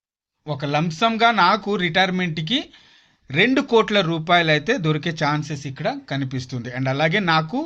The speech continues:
పెన్షన్ అనేది ఉండదు. I mean ఎన్పిఎస్లోకి వచ్చేసాం, నేషనల్ పెన్షన్ సిస్టమ్ అనమాట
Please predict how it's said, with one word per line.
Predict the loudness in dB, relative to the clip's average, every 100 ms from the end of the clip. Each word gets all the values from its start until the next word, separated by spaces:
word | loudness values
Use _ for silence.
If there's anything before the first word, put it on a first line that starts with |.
| -8 -20 _ _ _ 0
పెన్షన్ | 0 2 2 4
అనేది | 2 0 0
ఉండదు. | -2 0 -2 -6 -10
I | -4 -2
mean | 0 0 -2 -10 _ _
ఎన్పిఎస్లోకి | 0 0 0 2 2 2 -2 -2 0
వచ్చేసాం, | -2 -2 -4 -2 0
నేషనల్ | -2 -2 -4 -2 -2
పెన్షన్ | 0 -2 -2 -4 -4
సిస్టమ్ | -4 -6 -4 -4
అనమాట | -4 -4 -8